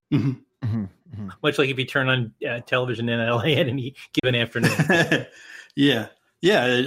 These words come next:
Speaker 1: a chase movie where no one's chasing them. So,
Speaker 2: but yeah, I say Speed, watch it, experience it, be it, live it, do it.
Speaker 1: Yeah, so I guess, you know, kinda to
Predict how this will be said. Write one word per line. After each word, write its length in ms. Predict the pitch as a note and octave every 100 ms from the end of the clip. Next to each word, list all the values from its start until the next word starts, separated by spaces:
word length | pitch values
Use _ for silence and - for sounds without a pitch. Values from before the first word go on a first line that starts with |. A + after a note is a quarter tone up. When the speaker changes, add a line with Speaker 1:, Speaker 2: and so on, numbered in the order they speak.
| B2+
Speaker 1:
a 40 |
chase 380 | A#2+ D3+ C#3 C#3
movie 240 | C3 B2+ A#2+
where 160 | A#2
no 120 | A#2
one's 200 | A2+ A2+
chasing 380 | - B2 A#2 -
them. 120 | C3+
So, 300 | - A#2+ - - - _ _ _ _ _ -
Speaker 2:
but 140 | A3
yeah, 260 | B3 G#4 F#4+ _ D#3 -
I 100 | F#3+
say 280 | - C4 B3
Speed, 500 | - A#3+ C4+ D4 - - _ _ _ _ _ _
watch 360 | C3+ E3 G#3 -
it, 180 | C4 - _ _ _ - -
experience 680 | - - - F#3 G#3 G#3+ -
it, 160 | A3+ G#3+ _ A2+
be 260 | E3+ G3+ G#3+
it, 100 | -
live 300 | C#3+ E3+ F3
it, 160 | G3 _ _ _ -
do 180 | A2+
it. 120 | G#2 _ _ _ _
Speaker 1:
Yeah, 280 | - A#3 E3
so 180 | - D3
I 240 | D3 C#3+
guess, 300 | D#3 D#3+ -
you 60 | D#3+
know, 120 | C#3
kinda 480 | C#3 C#3+ C#3 C3+ C3
to 400 | - C3 B2+